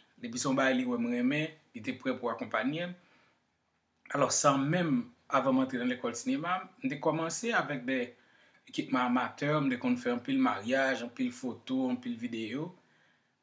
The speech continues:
men lè sa, se te dè konesans ke m te ak, ki pou kont mwen, san m pa t pase nan okenn lekòl. Pi douz janvye te vin pase, ki te vin chanje tout done yo, materyèl yo te kraze, etsetera. Alò m te deside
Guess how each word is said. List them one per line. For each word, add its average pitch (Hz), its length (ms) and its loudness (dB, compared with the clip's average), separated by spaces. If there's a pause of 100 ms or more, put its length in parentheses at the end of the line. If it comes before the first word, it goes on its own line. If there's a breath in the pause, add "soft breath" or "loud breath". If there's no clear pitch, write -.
men 127 100 0
lè 123 140 4
sa, 139 140 4
se - 100 -4
te 127 140 4 (260)
dè 123 160 2
konesans 131 440 2
ke 131 120 0
m 117 80 2
te 120 160 -4
ak, - 240 -8
ki 170 240 -2
pou 127 160 -12
kont 135 240 -4
mwen, 170 240 0
san 117 160 -2
m 113 80 -4
pa 117 80 -12
t - 80 -12
pase 117 240 -2
nan 117 80 -6
okenn 139 240 -6
lekòl. 151 340 -8 (1300 soft breath)
Pi 120 200 0 (120)
douz 123 200 -2
janvye 127 320 2
te 127 160 0
vin 123 240 4
pase, 131 400 2 (120)
ki 110 120 -12
te 120 120 -6
vin 120 160 -4
chanje 120 360 -2
tout 143 160 -6
done 120 320 0
yo, 123 200 -2
materyèl 117 520 -4
yo 113 160 -8
te 120 120 -6
kraze, 113 380 0
etsetera. 120 540 -4 (880 soft breath)
Alò 120 160 2
m 113 80 -2
te 120 80 -4
deside 135 640 0